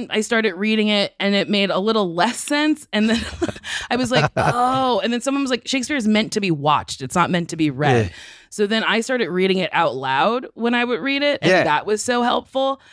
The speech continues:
Speaker 2: Um, but yeah, Shakespeare is so, it's just pretty. It's pretty to listen to. And then the stories are <laughs> tragic. <laughs>
Speaker 1: Yeah,
Speaker 2: But
Speaker 1: yeah,
Speaker 2: they're
Speaker 1: I did.
Speaker 2: great.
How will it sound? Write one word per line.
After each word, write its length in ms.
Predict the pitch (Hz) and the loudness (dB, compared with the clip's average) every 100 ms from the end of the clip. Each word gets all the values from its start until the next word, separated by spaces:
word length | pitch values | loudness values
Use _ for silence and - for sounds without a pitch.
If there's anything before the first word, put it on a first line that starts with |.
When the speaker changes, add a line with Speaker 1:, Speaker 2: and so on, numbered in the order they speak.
| - - - | -20 -14 -4
Speaker 2:
Um, 460 | 202 202 196 196 | 0 2 0 -2
but 120 | 185 220 | -2 0
yeah, 160 | 190 | 0
Shakespeare 440 | 143 226 262 359 370 | 0 -2 0 0 0
is 80 | |
so, 720 | - 226 214 226 233 190 151 - _ _ _ - | 0 0 0 0 0 0 -2 -6 _ _ _ -6
it's 200 | - - | -4 -2
just 240 | 330 - | -2 -4
pretty. 440 | - 202 220 143 117 | -4 0 2 2 -2
It's 220 | - - | -6 -10
pretty 380 | - - 285 311 | -10 -4 -2 0
to 80 | 294 | 0
listen 460 | 233 220 220 220 | 0 0 0 0
to. 380 | 202 220 214 208 | 0 0 2 0
And 140 | - 190 | 0 2
then 100 | 190 | 2
the 60 | 185 | 0
stories 460 | - 190 220 240 | -2 0 0 0
are 240 | 214 185 - - 262 | 2 2 0 -4 -4
<laughs> 260 | - 277 - | -2 -4 -4
tragic. 520 | 202 247 240 240 - | 0 0 0 -6 -4
<laughs> 580 | 392 - 494 - 494 - | -2 0 0 0 -2 0
Speaker 1:
Yeah, 160 | 151 190 | 2 4
Speaker 2:
But 100 | 208 | 6
Speaker 1:
yeah, 60 | 285 | 4
Speaker 2:
they're 80 | 269 | 4
Speaker 1:
I 80 | |
did. 20 | 196 | 4
Speaker 2:
great. 260 | 247 247 156 | 2 2 -4